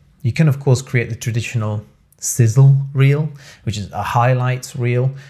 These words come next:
um, cutting something in quick s-, quick succession.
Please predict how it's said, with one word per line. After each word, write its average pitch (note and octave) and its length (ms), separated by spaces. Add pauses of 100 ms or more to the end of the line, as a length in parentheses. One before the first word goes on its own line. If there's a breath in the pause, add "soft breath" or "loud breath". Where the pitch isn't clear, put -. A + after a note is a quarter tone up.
(160 loud breath)
um, G2 140
cutting A#2 340
something A2 320
in G2 120
quick - 240
s-, - 600
quick - 220
succession. G#2+ 800